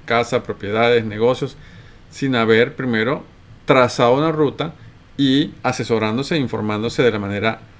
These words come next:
más adecuada para lograrla. Un abogado de inmigración es imprescindible en Estados Unidos porque es el paso número uno, número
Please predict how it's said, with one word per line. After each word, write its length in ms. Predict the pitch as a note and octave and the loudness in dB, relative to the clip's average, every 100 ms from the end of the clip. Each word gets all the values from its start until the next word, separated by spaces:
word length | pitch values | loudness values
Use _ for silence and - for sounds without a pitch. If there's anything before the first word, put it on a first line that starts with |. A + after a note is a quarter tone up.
| - - | -18 -2
más 220 | C3+ C#3+ | 2 4
adecuada 420 | D3 C#3 A2+ A2+ | 2 2 2 2
para 200 | A#2 A2 | 2 -2
lograrla. 540 | G#2+ A#2 F#3 B2 G#2+ - - - - - - | -2 2 4 4 2 -2 -18 -20 -20 -20 -4
Un 180 | C3+ D3 | 2 4
abogado 240 | C#3+ C3 | 6 6
de 60 | B2+ | 4
inmigración 640 | D3+ D3 C3 - D3 F3 G3 - - - - - - | 2 -2 -2 2 2 2 -4 -16 -20 -20 -20 -18 4
es 340 | C#3 D#3 D#3 | 6 8 4
imprescindible 1000 | D3+ C#3+ B2+ A#2 - A2 G#2+ C3+ G#3+ A3+ G3 | -4 -4 -2 -4 -4 -8 -2 2 4 4 2
en 80 | |
Estados 320 | C#3 A#2 C#3 C#3 | 0 0 0 0
Unidos 320 | C#3 D#3 D#3+ | 0 0 -2
porque 380 | C#3+ B2 A#2 A#2 | -4 -2 2 2
es 180 | C3+ - - | 2 -6 -6
el 180 | A#2+ A#2 | -4 -4
paso 480 | - - C#3 D3 | -6 0 2 0
número 280 | D#3 D3 C#3 | -4 -2 0
uno, 320 | B2 A2 F#2+ - - - - - | -2 -2 -8 -14 -20 -20 -20 -14
número 460 | A#2 A2+ A#2 A#2 | -8 -4 -2 -2